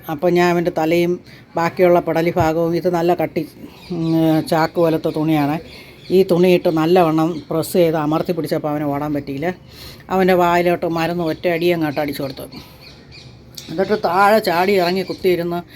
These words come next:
മരുന്ന് കുടഞ്ഞിടാനൊക്കെ നോക്കി. നമ്മൾ ദേഷ്യപ്പെട്ടു അവൻ്റെ അടുത്ത്. "എടാ, എടാ, എടാ, എടാ" എന്ന് പറഞ്ഞ് ഇങ്ങനെ വിളിച്ചപ്പോഴത്തേക്ക് അവൻ അവിടെ നിന്ന്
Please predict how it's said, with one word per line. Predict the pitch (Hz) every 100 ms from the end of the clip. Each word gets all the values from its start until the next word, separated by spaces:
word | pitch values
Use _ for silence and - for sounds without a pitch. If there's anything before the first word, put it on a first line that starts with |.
| - - -
മരുന്ന് | 165 170 185
കുടഞ്ഞിടാനൊക്കെ | 170 160 170 165 160 156 160
നോക്കി. | 143 139 151 180 - -
നമ്മൾ | 175 180 139 147 -
ദേഷ്യപ്പെട്ടു | 175 185 196 160 156
അവൻ്റെ | 151
അടുത്ത്. | 151 196
"എടാ, | 233
എടാ, | 240
എടാ, | 247 240
എടാ" | 240 226
എന്ന് | 240 240
പറഞ്ഞ് | 220 233 - - 285 226
ഇങ്ങനെ | 202 208
വിളിച്ചപ്പോഴത്തേക്ക് | 202 190 190 190 175 175 170
അവൻ | 165 156 175
അവിടെ | 156 156 170 196
നിന്ന് | 202